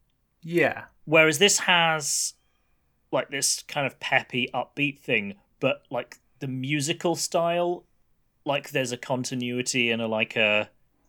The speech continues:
Speaker 2: s-, like, certainly, like, in terms of the instrumentation,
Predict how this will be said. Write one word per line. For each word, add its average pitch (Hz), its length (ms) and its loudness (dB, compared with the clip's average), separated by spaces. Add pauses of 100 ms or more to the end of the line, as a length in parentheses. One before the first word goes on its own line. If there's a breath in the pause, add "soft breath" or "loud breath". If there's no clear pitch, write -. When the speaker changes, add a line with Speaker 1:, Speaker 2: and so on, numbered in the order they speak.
(120)
Speaker 2:
s-, - 680 -4
like, 139 380 0 (340)
certainly, 165 400 2
like, 139 160 2
in 131 100 -2
terms 131 300 -2
of 107 60 -12
the 117 100 -4
instrumentation, 120 1200 -4